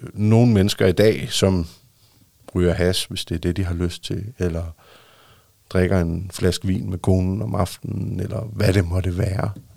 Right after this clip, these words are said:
Øh, det gør jeg på ingen måde. Det er et, et, et valg, man tager, og, øh, jeg ved, øh, og kender folk, som, som har en fornuftig tilværelse, øh, med de her ting,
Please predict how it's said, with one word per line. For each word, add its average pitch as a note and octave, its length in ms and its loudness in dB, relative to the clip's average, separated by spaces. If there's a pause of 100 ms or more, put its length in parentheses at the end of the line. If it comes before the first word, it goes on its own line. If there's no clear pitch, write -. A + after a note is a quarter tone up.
Øh, E2+ 300 -2 (1400)
det A2 80 6
gør F#2+ 120 8
jeg E2 120 2
på F2 60 2
ingen F#2 200 4
måde. F#2+ 240 6 (160)
Det F#2+ 260 4
er D#2+ 120 0 (260)
et, E2 120 -6 (100)
et, - 120 -20 (120)
et F2+ 140 -10
valg, F#2 180 2
man F#2 160 -2
tager, - 480 -2 (140)
og, E2+ 360 4
øh, - 60 -2 (200)
jeg F2+ 140 2
ved, G2+ 160 4 (460)
øh, F#2 260 -2 (800)
og - 140 -16
kender G2 280 2
folk, - 380 0
som, F#2 300 -2
som F2+ 460 0 (360)
har - 240 0
en F#2 220 -6 (140)
fornuftig G2 440 0
tilværelse, G2 680 -2 (220)
øh, F2+ 280 0 (760)
med F2+ 300 4 (400)
de G2+ 80 2
her F#2 180 0
ting, - 260 -2